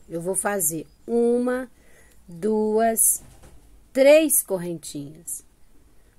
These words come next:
Vou pular um ponto de base e vou prender aqui, no próximo, com um ponto baixo. Vou subir uma, duas correntinhas.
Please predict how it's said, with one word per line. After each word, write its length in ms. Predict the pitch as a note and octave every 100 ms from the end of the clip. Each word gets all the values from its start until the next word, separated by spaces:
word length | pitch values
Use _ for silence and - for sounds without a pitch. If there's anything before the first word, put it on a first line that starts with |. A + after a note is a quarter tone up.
| -
Vou 200 | D3+ F3
pular 520 | F3 F#3+ F3 F3 G#3+ D4+
um 280 | C#4+ C#4+
ponto 420 | B3+ G3 F3+ E3+ F3
de 120 | F#3+
base 600 | F#3 G3+ A3 A#3+ - - - - - - -
e 120 | G#3+
vou 300 | G3 E3+ G3+
prender 640 | G#3+ G#3+ A3+ G#3 F3 G3+ -
aqui, 560 | A3+ - - - D3+ C3 - - - -
no 120 | F3+ F3+
próximo, 760 | - F#3+ F#3+ F#3+ G3 B3 B3 - - - - -
com 400 | G#3 G#3 G#3 A#3
um 80 | C4
ponto 400 | A#3 A3+ A3+ B3+
baixo. 540 | G#3 C#3 C3+ - - - - - - _ - - - - - - -
Vou 220 | E3 A3+
subir 480 | C4 C#4+ A3 G3+ F3
uma, 640 | F#3 A3+ C4+ C#4+ D4 D4+ - -
duas 640 | F3+ E3+ A3+ C#4+ D#4+ E4 -
correntinhas. 960 | D4 C#4 D4+ - - E3 C3+ C#3+ -